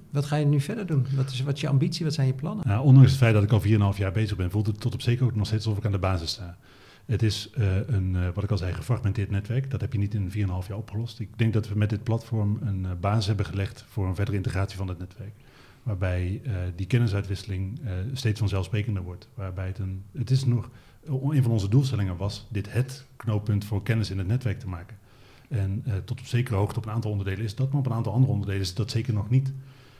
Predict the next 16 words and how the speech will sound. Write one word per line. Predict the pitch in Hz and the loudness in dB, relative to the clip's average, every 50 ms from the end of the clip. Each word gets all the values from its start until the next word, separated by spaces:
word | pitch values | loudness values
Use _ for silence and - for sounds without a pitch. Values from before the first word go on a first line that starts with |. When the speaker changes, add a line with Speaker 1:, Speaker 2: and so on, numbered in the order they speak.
| - - - | -20 -12 -4
Speaker 2:
Er | - 113 104 | -2 0 0
is, | 98 92 - - - - - | 0 0 -2 -8 -14 -14 -10
eh, | - 120 101 101 95 95 | -6 -4 -2 -2 -2 -2
eh, | 95 95 95 101 131 - - - - 107 98 92 | -2 -4 -4 -6 -8 -10 -12 -10 -6 -4 -4 -4
veel | 92 - 127 120 113 | -2 0 0 0 0
activiteit, | - - - - - - 104 107 | 0 -2 -2 -2 0 2 0 2
maar | 120 113 | 2 0
nog | 113 113 | 0 0
niet | 120 120 120 | 0 0 0
voldoende | 123 110 113 131 123 107 | -2 0 2 2 2 2
activiteit. | 90 - - - - - - 92 90 | 0 -6 -10 -18 -14 -12 -10 -10 -6
En | 87 101 | -4 -4
ik | 95 92 | -2 -2
wil | 101 110 120 - | -2 -2 -2 -2
echt | 117 87 - - | -4 -6 -6 -8
zien, | - - 101 98 110 110 - | -8 -6 -4 -4 -4 -6 -8